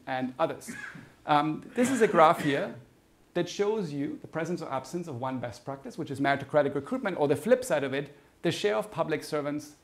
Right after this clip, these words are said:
that tell us in a survey that they've been hired into government through political connections.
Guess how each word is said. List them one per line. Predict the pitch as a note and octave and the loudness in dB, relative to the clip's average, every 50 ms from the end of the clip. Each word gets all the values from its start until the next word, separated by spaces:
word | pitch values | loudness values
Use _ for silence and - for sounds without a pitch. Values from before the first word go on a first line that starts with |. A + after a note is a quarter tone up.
| _ - | _ -8
that | D3 C#3+ | -8 -8
tell | - - - G3 G3+ | -8 -8 -6 -6 -6
us | F#3+ F#3+ - | -6 -6 -6
in | D#3 C#3 | -6 -6
a | B2 | -6
survey | - - - C3 B2+ C3 D#3 F3 A3 G#3 - _ _ _ _ _ _ _ _ | -8 -8 -8 -6 -6 -6 -6 -8 -10 -12 -14 _ _ _ _ _ _ _ _
that | - D3+ | -2 0
they've | D3+ D#3 C#3+ D3 | 2 2 2 2
been | - D#3 C#3 | 0 -2 -2
hired | B2 - D3+ D#3 E3 F3 E3+ | -2 -2 -2 -2 0 0 0
into | D#3+ D3 D#3 | 0 0 0
government | C3+ D3 D3 C#3 C#3+ C#3 C#3 C#3+ - | 0 0 2 2 2 0 -2 -4 -4
through | - D3+ D3 | -2 -2 -2
political | C#3+ - C#3+ C#3+ C3 C3 C3 B2+ | 0 0 -2 -2 -2 -2 -4 -4
connections. | - C3+ A#2+ A2+ G2 - - - - - - - | -6 -6 -8 -8 -10 -12 -16 -18 -18 -18 -20 -20